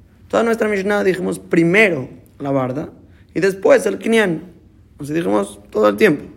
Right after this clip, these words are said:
Masoret, seyag la Torah. Maaserot, seyag la Osher. Nedarim, seyag la Perishut.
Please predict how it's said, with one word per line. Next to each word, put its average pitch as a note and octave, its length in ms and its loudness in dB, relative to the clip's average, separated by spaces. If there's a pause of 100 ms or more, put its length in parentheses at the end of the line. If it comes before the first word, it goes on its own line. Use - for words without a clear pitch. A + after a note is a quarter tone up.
(480)
Masoret, - 640 0
seyag D3+ 240 -8
la D3+ 80 -4
Torah. E3+ 460 0 (460)
Maaserot, C#3+ 680 0
seyag D#3 380 -4
la F3+ 160 4
Osher. - 420 0 (460)
Nedarim, F#3 420 0
seyag G3 200 -2
la G3 120 -4
Perishut. G#3 580 -2